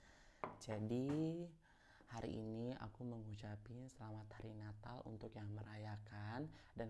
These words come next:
menyambut tahun baru. Selamat li-, berlibur untuk yang berlibur. Kalau yang nggak berlibur seperti saya, saya di rumah aja. Jadi,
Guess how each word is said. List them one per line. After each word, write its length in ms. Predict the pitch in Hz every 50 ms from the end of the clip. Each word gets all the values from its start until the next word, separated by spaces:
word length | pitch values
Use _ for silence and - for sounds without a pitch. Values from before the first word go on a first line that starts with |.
| 107
menyambut 400 | 110 107 107 107 107 104 107 107
tahun 240 | 107 107 107 107 107
baru. 320 | 101 104 104 104 110 127 139
Selamat 400 | - 110 107 104 104 107 107 107
li-, 160 | 107 104 104
berlibur 800 | 101 110 107 107 104 104 101 101 101 104 110 113 120 135 147 147 - - - - - -
untuk 240 | - 107 101 - 104 - -
yang 160 | 104 104 107
berlibur. 640 | 107 107 107 104 107 107 104 113 139 165 185 190 226 214
Kalau 320 | - - 117 104 104 104 107
yang 240 | 107 104 104 101
nggak 160 | 98 - - -
berlibur 320 | 104 104 101 98 104 104 104 104
seperti 320 | 104 - - - - 107
saya, 240 | - - 107 110 117
saya 160 | 110 - 107 104 101
di 80 | 104
rumah 320 | 104 101 101 101 98 98 - 101 107 110
aja. 320 | - - 104 101 101 104 - - - - - - - - - - - - -
Jadi, 880 | 107 107 110 107 104 123 127 139 147 147 147 147 147 147 147 147 147